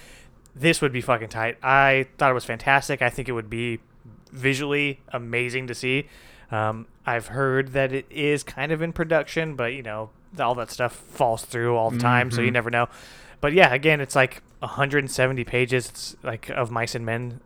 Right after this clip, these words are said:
Speaker 1: short, and, uh, yeah, I, like I said, highly recommend it. Neil Gaiman's one of my favorites, and, uh, can't rave enough about it. Check it out now.
Speaker 2: So for me, I, uh, I threw on a little four-part series from Netflix,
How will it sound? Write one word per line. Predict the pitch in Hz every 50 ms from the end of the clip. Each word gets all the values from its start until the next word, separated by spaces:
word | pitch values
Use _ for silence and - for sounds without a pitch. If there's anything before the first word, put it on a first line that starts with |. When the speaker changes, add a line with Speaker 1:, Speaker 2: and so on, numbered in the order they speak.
| _ -
Speaker 1:
short, | - - - - 123 131 131 127 - -
and, | 135 120 120 123 117
uh, | 123 123 123 127 127 - - - - -
yeah, | - 160 151 - -
I, | 131
like | 127 143 - -
I | 147 127
said, | 120 - 131 117
highly | 104 120 143 151 143
recommend | 139 - 135 139 139 143
it. | 147 - - - - - - - - - - - - - - - - -
Neil | 151 160 156
Gaiman's | 147 156 151 151 143 135
one | 139 139
of |
my | 139 131
favorites, | 123 - 139 139 131 143 135 - - -
and, | 135 117 117 120 120 117 110
uh, | 117 113 117 120 120 123 120 107 -
can't | - - - 131 127 - - _ _ - -
rave | - 113 110 127 131 156 160 143
enough | 135 113 113 120 -
about | 117 107 101 95
it. | 98 92
Check | - - 151 143
it | 139 123
out | 123 117 107 - 135 120
now. | 107 104 - - - - 117 - - - - - - - - _ - - - -
Speaker 2:
So | - - 135 120
for | - 117
me, | 117 139 185 202 165 139 151 170
I, | 170 - - 127 127 131 131 131 131 135 139 139 143
uh, | 143 - - 123 127 127 127 131 127 127 131 127 - - - -
I | 117
threw | - - - 165 175 180 -
on | - 151 151 156 156 156 151 -
a | 104 127 123
little | 120 120 143 143 139 135 135 127 127 - - -
four-part | - - - - 180 185 185 180 - - 180 170 - -
series | - 165 170 170 170 170 160 -
from | - 156 147 151
Netflix, | 170 175 - - - 127 131 131 - - -